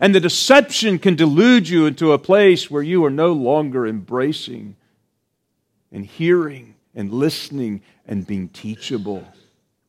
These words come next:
That's why Paul told Timothy, "Preach the word, be ready in season and out of season, convince, rebuke,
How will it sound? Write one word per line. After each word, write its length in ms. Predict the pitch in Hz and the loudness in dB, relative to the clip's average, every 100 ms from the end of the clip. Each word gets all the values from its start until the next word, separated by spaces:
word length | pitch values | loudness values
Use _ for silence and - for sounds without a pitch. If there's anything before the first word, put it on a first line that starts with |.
| _ _ _ _ _ _ _ _ _ _ _ _ _ _ _ _ _ _ | _ _ _ _ _ _ _ _ _ _ _ _ _ _ _ _ _ _
That's 120 | - | -8
why 100 | 110 | -8
Paul 300 | - 120 120 | 0 0 2
told 260 | 120 110 | -2 -6
Timothy, 500 | - 135 131 123 123 | -2 -2 -2 -4 -6
"Preach 640 | 107 - 185 247 - - - | -8 2 6 6 6 -2 2
the 140 | 220 | 4
word, 680 | 175 180 214 214 196 165 120 | 8 8 10 8 8 4 2
be 160 | 170 | 0
ready 640 | 131 143 208 196 190 165 165 | 0 4 4 6 4 2 2
in 240 | 190 190 | 2 2
season 580 | - 196 185 156 156 147 | -2 -2 -2 -2 -2 0
and 160 | 147 - | -2 -2
out 440 | 135 180 185 185 147 | 0 4 4 2 -4
of 100 | 139 | -6
season, 680 | - 160 151 131 123 107 - - _ | 0 2 2 0 -4 -4 -10 -20 _
convince, 840 | 160 147 117 196 190 - - - - _ 131 | 0 0 2 4 4 0 -8 -8 -10 _ 0
rebuke, 800 | 147 107 151 202 185 - - | 0 0 2 2 2 -4 -20